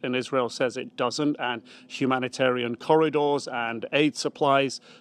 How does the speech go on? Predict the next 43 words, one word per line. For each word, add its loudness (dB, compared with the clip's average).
to -6
provide 2
relief 0
for -4
those 0
Palestinians 0
who -4
are -2
displaced -2
from -2
their 2
homes 0
would 6
all 8
be 2
mitigations 0
against -6
that. -6
I, 0
look, 0
there 2
are 4
many 2
people -2
who -4
would -2
look 0
at -2
this -6
situation, -4
particularly, -4
uh, 4
in 0
the -2
countries 0
in 0
this -4
region, 0
who 2
would 0
say, 0
"That's 2
just -4